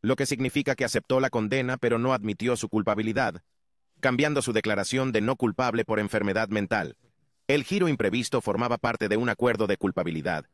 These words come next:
que tendría una gran influencia en el resto de su vida. Barbó se esforzó por mostrar arrepentimiento durante la vista de su sentencia, ya que el peso de su conducta pesaba mucho sobre él. Empezó a dirigirse al tribunal de pie ante el juez, con sus emociones claramente reprimidas.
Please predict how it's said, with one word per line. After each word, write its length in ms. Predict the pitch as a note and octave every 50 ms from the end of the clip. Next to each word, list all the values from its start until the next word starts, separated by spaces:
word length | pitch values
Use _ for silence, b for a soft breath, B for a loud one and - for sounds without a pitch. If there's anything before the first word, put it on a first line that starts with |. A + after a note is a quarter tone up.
| _ _ _
que 120 | - C3+ -
tendría 380 | C3+ B2+ B2 C#3 D3+ D#3 D3
una 180 | C#3+ C3+ C3 B2
gran 240 | G#2+ B2 C3+ C#3 C3+
influencia 600 | A#2+ G#2 - A2 A2+ B2+ B2+ A#2+ - - A#2 A2
en 120 | G2+ G2+
el 100 | F#2 F2
resto 320 | E2 A#2 A#2 - - G#2
de 100 | F#2+ F#2
su 120 | E2+ - F2
vida. 380 | D#2+ F2 D2 B1+ B1+ A#1 - _ _ _ _ _ _ - - -
Barbó 340 | G2 A2+ A2 G#2+ D3+ F3+ E3+
se 120 | - C#3
esforzó 360 | A#2 - - A2 - - B2+
por 140 | A2+ B2 G#2+
mostrar 340 | G#2 G2+ - - A#2+ A#2+ A#2+
arrepentimiento 720 | A2+ G#2 G#2+ - A2 G#2 F#2 G#2 G#2 A2+ B2+ B2 A2+ A#2+
durante 300 | G#2+ A2 G#2+ G#2 F#2 G#2
la 100 | F#2+ F2
vista 260 | F#2 A#2+ A2+ - A#2
de 100 | G#2+ G#2+
su 100 | - G2+
sentencia, 560 | F2+ G2+ F#2+ - B2 A2+ F#2 - - C#2 C2+ - _ _ _ _ _
ya 140 | - C#3 C3
que 80 | - C3+
el 120 | A#2+ G#2
peso 260 | - C3+ B2+ - B2
de 80 | A#2 A2
su 80 | -
conducta 420 | A2 A2+ A2 G#2 B2 B2+ - C#3+ -
pesaba 300 | A2+ - - C3 G2+ A2+
mucho 320 | A2 B2+ C#3 - - F2
sobre 280 | - F#2 E2+ F2+ E2 D2+
él. 160 | C2 C2 - _ _ _ _ _ _ _ _ -
Empezó 340 | B2+ B2+ D#3+ C#3+ - E3+ E3+
a 60 | D#3
dirigirse 500 | D3 C3+ B2 - - C#3+ C3 - - A#2+
al 80 | G#2+
tribunal 440 | F#2 A2 G#2+ G2+ G#2 G#2+ A#2 A#2+ A2+
de 100 | G#2 F#2+
pie 240 | - - A#2+ B2 A#2+
ante 240 | G#2 F#2 F2 - D#2+
el 80 | D#2
juez, 380 | - - A#2+ A2 E2 - - b b b b b b
con 120 | - B2
sus 160 | - B2+ -
emociones 480 | C3 A#2+ A#2+ A#2 - C#3+ C3 C3 B2 -
claramente 540 | - C3 C3+ C3+ B2 A2+ B2 A#2+ A2 - A2+
reprimidas. 680 | G2+ A2 - G2+ G2 G#2 G2+ F2 C#2 C2+ C2 - -